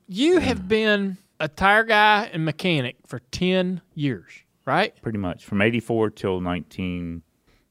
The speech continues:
Speaker 1: And
Speaker 2: I said,
Speaker 1: you're
Speaker 2: I started setting up cars for Rusty in nineteen ninety-two,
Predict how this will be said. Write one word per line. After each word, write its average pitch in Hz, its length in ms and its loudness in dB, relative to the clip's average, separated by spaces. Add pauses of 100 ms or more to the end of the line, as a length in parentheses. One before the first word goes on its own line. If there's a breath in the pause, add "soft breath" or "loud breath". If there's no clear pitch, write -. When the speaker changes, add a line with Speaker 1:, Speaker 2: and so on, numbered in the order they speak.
(140)
Speaker 1:
And 160 180 2
Speaker 2:
I - 20 4
said, 160 80 0
Speaker 1:
you're 214 260 6
Speaker 2:
I 117 60 6
started 135 300 -2
setting 127 240 2
up 110 140 0
cars 95 400 0
for - 240 -8
Rusty 90 440 -4
in 85 60 -6
nineteen 87 360 -8
ninety-two, 80 600 -10